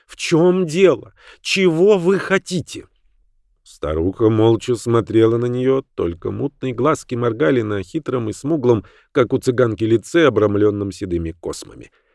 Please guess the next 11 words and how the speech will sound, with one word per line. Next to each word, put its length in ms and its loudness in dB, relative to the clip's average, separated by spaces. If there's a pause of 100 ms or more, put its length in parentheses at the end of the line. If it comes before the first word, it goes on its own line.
(140)
В 60 -8
её 160 -2
взгляде 420 -2
читалось 540 -4
недоверие. 480 0 (180)
Луиза 420 -4
подумала, 540 -2
не 200 -2
пьёт 480 0
ли 200 -18
она. 300 -10